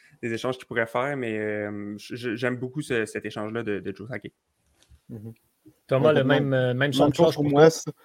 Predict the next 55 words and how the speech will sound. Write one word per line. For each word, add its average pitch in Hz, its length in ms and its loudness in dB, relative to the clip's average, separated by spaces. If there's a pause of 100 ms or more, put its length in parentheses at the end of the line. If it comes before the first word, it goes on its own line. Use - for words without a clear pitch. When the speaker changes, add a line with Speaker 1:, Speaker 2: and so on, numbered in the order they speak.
(240)
Speaker 2:
ça 156 220 2
amène, 156 460 2 (160)
amène 170 280 4
la 165 80 8
robustesse 147 540 2
à 147 60 2
une 127 100 -2
défensive 127 440 -4
qui 139 80 -4
en 127 80 -4
a, 117 100 -6 (380)
qui - 80 -8
en 139 80 0
a 143 80 4
besoin. 139 340 4
Puis 156 80 0
on 147 100 6
a 170 60 4
vu 165 100 0
dans 180 120 8
le 151 40 2
passé 127 220 -4
contre 143 200 -6
Vegas, 135 420 2 (260)
ça - 160 -10
a 117 60 -6
pas 143 100 0
été 139 140 -4
facile, 147 420 0 (380)
euh, 123 140 -4
pour - 180 -6
l'Avalanche 139 680 0
et, 151 280 2 (960)
euh, 123 240 6
vont, 123 340 6
euh, 123 60 6 (180)
vont 160 260 6
remplir 147 340 4
ce 156 80 2
besoin-là. 135 560 0 (420)
Euh, 120 380 2
écoute, 127 160 -6
ça, 127 180 -2
ça - 240 -8
va 135 60 -2
être 131 80 -6
une 135 80 -2
équipe 139 260 -2
qui - 100 -20
va 107 120 -4
être 117 140 -10
prête 143 200 -4
pour 139 140 -4
les 123 40 -8
séries. 127 440 -6